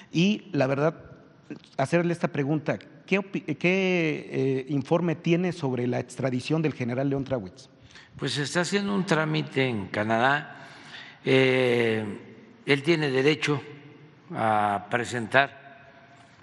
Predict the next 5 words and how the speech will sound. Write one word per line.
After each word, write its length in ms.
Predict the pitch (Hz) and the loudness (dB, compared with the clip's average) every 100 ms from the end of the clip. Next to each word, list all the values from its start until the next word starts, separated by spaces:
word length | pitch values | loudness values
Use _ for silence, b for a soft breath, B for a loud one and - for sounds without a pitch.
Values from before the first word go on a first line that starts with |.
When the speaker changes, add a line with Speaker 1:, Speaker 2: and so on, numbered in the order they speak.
| - - | -20 -10
Speaker 2:
recursos 1000 | 151 127 127 - 170 151 135 156 - - - - - - - - _ - - - _ - 185 160 107 | -4 0 -2 2 4 4 2 0 0 -6 -12 -20 -20 -20 -20 -20 _ -20 -20 -20 _ -18 -12 -8 2
para 320 | 123 120 113 | 4 4 4
demostrar 880 | 117 117 101 123 123 123 - - - - - - - - _ _ _ 180 | 2 -2 0 2 4 2 -4 -14 -18 -20 -20 -20 -20 -20 _ _ _ -18
de 480 | 170 113 104 117 113 | -10 -8 0 -2 0
que 800 | 120 117 110 107 104 98 95 | 0 2 2 2 0 -2 -4